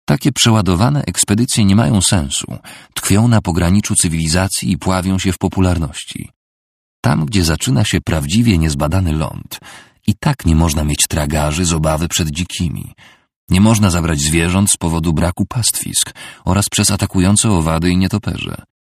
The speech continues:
Nie ma przewodników, bo nikt nie zna kraju. Wyposażenie należy ograniczyć do absolutnego minimum,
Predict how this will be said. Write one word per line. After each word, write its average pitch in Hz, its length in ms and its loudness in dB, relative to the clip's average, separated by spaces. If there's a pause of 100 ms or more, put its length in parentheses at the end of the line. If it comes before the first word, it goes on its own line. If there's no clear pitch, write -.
(300)
Nie 113 120 4
ma - 100 2
przewodników, 85 960 -2 (380)
bo 82 180 2
nikt 80 340 0
nie 85 140 4
zna 87 180 2
kraju. - 460 -4 (680)
Wyposażenie 90 640 2
należy 82 360 2
ograniczyć 80 540 0
do 78 140 2
absolutnego 82 600 0
minimum, 58 600 0